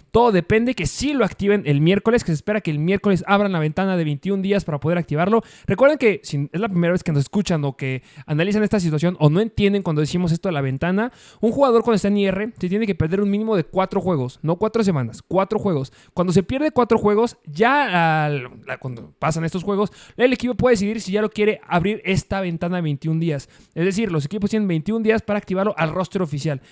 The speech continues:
Es decir, puede aventarse otras dos, tres semanitas en, eh, una lista como de I R. Pero si no lo activan en estos veintiún días, ya no lo pueden activar por el resto de la temporada.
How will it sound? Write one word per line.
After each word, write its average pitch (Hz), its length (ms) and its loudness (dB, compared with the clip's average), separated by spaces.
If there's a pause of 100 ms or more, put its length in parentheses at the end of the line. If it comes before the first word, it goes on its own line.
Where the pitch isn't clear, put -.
Es - 40 -14
decir, 180 320 0
puede 185 140 0
aventarse 170 260 -2
otras 165 260 -2
dos, 170 160 0
tres 170 160 -2
semanitas 156 540 -2
en, 175 240 0
eh, 135 240 -2
una 143 480 -6
lista 139 320 -4
como 131 160 -4
de 113 160 -6
I 156 220 -2
R. 165 320 -4 (340)
Pero 240 380 2
si 170 200 -4
no 208 180 4
lo 302 100 4
activan 247 320 0
en 196 100 0
estos 214 220 0
veintiún 185 320 -2
días, 214 340 0 (280)
ya 139 260 2
no 220 100 0
lo 190 100 0
pueden 185 160 0
activar 165 300 -4
por 156 140 -2
el 143 40 -2
resto 156 200 -2
de 151 60 0
la 139 40 -2
temporada. 151 500 -2